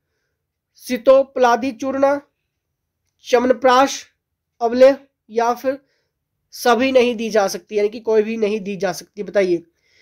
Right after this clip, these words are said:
फ्रेंड्स, इनमें से कोई भी नहीं दी जा सकती। ठीक है, तो ये आपके लिए इंपॉर्टेंट क्वेश्चंस। नेक्स्ट यहाँ पर देखेंगे,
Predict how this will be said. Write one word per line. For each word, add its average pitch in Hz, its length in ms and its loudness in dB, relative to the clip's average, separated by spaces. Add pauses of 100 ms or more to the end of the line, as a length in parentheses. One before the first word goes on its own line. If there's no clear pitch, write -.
(240)
फ्रेंड्स, 262 360 0 (120)
इनमें 254 240 2
से 262 200 -2
कोई 247 400 4
भी 247 160 -6
नहीं 233 220 0
दी 214 180 -10
जा 202 160 0
सकती। 175 500 -14 (400)
ठीक 226 200 -2
है, 262 300 4 (420)
तो 202 60 -4
ये 240 480 2 (160)
आपके 202 260 -8
लिए 220 80 -4
इंपॉर्टेंट 202 420 -4
क्वेश्चंस। 175 360 -8
नेक्स्ट 247 320 0
यहाँ 247 120 2
पर 240 120 -4
देखेंगे, 254 500 0